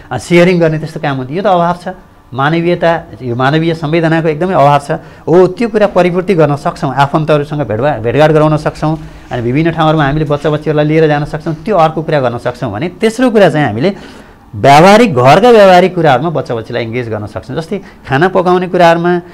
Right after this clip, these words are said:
अ, कस्तो कस्तो आइटमहरू कसरी बनाउन सकिन्छ भन्ने कुरा बच्चा बच्चीलाई सिकाउन सक्छौँ। हाम्रो करेसाबारी छ भने त्यहाँ तरकारीहरू कसरी उत्पादन भइरहेको छ, होइन, लगाउने कसरी हो, उत्पादन कसरी हुन्छ,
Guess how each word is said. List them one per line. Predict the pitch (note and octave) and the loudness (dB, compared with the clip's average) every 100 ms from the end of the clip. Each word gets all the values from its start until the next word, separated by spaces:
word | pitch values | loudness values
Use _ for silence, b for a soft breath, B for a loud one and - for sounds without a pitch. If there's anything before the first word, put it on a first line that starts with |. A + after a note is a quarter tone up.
| B - | B -8
अ, | A#2+ | -4
कस्तो | D3+ - G3 | -4 -4 -4
कस्तो | F#3 F#3+ | -2 2
आइटमहरू | E3+ E3+ F3+ F3 | 2 2 0 0
कसरी | F3 C3+ F#3 | -2 -2 -2
बनाउन | F3 E3 F3 | 0 0 0
सकिन्छ | E3+ E3 E3+ F3+ | -2 -4 -2 -2
भन्ने | F3+ A2 B2 | -4 -4 -2
कुरा | D#3+ F3 | 2 2
बच्चा | E3+ E3+ | 2 0
बच्चीलाई | E3 E3+ E3 | 0 0 -2
सिकाउन | E3+ E3+ E3+ | 0 0 0
सक्छौँ। | E3 E3+ E3+ E3+ E3+ B B | -2 -6 -6 -8 -10 B B
हाम्रो | A#2+ E3+ F3+ | 0 2 0
करेसाबारी | F3 - - C#3 D#3 F3 E3 E3+ | -2 -8 0 2 2 2 2 2
छ | F3 | 0
भने | E3 E3 | 0 0
त्यहाँ | E3 E3 | -2 -2
तरकारीहरू | C#3 C3+ D#3 F3 E3+ | -2 2 2 2 0
कसरी | E3+ F#3 | -2 -2
उत्पादन | E3+ E3+ E3+ F3 | -2 0 0 2
भइरहेको | D#3 D#3 D#3 D#3 | 2 2 2 0
छ, | E3 E3 B B - | 0 -4 B B -6
होइन, | D3 | -2
लगाउने | A#2+ B2+ D#3 F#3+ G#3+ | 2 4 6 4 4
कसरी | G3+ F#3+ E3 | 2 2 2
हो, | E3+ F3 F3 | 2 0 -4
उत्पादन | C#3+ D3 C3+ F3 | -4 2 2 2
कसरी | F#3 F3+ F#3 | 0 0 0
हुन्छ, | D#3+ D3 | 0 2